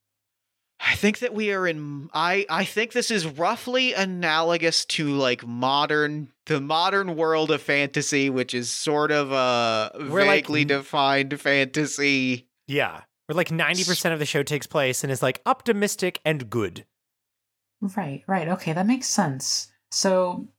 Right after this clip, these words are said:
Speaker 3: I mean, there, there's the, there's the direction of backwards anachronism, there's the direction of forwards anachronism. Uh,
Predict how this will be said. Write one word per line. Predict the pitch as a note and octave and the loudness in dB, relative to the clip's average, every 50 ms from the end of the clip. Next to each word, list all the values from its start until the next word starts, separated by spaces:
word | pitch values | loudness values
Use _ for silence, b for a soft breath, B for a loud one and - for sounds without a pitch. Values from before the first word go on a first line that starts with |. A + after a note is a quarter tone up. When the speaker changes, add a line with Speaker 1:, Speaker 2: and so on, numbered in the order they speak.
| _ - | _ -4
Speaker 3:
I | G3 F#3 F#3 | -2 0 0
mean, | F#3+ F#3 F#3 F3+ | 0 0 0 0
there, | F#3 F3+ E3+ | -2 -2 0
there's | E3 F3+ F#3 F3+ E3+ E3 - - - | 0 0 0 0 0 -2 -4 -2 0
the, | - F3 - | 0 -2 0
there's | E3 D#3 F3+ F3 D#3+ | 0 0 0 0 0
the | - - | -2 -2
direction | E3 D#3+ D3 - - - - D3 | 0 0 0 -2 -2 -2 -2 -2
of | C#3+ C#3+ - | -2 0 0
backwards | E3+ F#3+ F#3+ - - G3+ F#3 F3+ F3+ F#3 | 0 0 0 0 0 0 0 0 0 0
anachronism, | F3 E3+ E3+ E3 - - E3 E3 D#3+ D#3 D#3+ D#3 - D#3+ D3+ | 0 0 0 0 2 2 2 2 2 0 0 0 2 2 2
there's | C#3+ C#3 C#3 - | 2 2 0 0
the | C#3+ | 0
direction | - C3+ C3 C3 - - A#2 | 0 0 0 0 -4 -6 -6
of | A#2+ - - | -6 -4 0
forwards | F#3+ F3 E3+ E3+ E3+ E3 D#3+ | 0 0 2 2 0 0 0
anachronism. | E3 D#3+ D3+ D#3 D3+ - D#3+ C#3+ C#3+ D3+ D3 C#3+ D3 C#3+ C#3+ C#3+ C#3+ C#3 B B B B B B B B - | 0 2 2 0 0 0 0 0 2 2 2 2 0 0 0 0 -2 -4 B B B B B B B B -4
Uh, | C#3+ C#3 C#3+ C#3 C#3 C3+ D#3 | -2 0 0 0 0 -2 -4